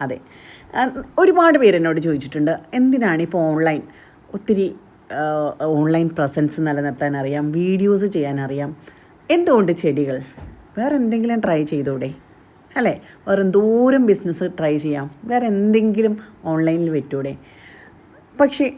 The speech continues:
നമുക്കങ്ങനെ തോന്നില്ല. കാര്യം നമ്മുടെ ഒരു ഹോബി അതാണ്, ഇഷ്ടം അതാണ്, ചെടികളും പൂക്കളുമാണ് നമ്മുടെ ജീവിതത്തോട്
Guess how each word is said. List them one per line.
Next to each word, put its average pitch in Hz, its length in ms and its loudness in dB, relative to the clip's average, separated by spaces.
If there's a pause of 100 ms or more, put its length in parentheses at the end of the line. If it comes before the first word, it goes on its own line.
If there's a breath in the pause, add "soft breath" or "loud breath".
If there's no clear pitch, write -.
നമുക്കങ്ങനെ 247 420 2 (120)
തോന്നില്ല. 143 340 2 (140)
കാര്യം 180 220 -2 (380 loud breath)
നമ്മുടെ 294 260 8
ഒരു 262 140 4
ഹോബി 185 440 6
അതാണ്, 147 320 2 (500 loud breath)
ഇഷ്ടം - 420 2
അതാണ്, 151 320 4 (340)
ചെടികളും 196 460 4
പൂക്കളുമാണ് 170 540 0
നമ്മുടെ 165 220 -2 (100)
ജീവിതത്തോട് 165 480 0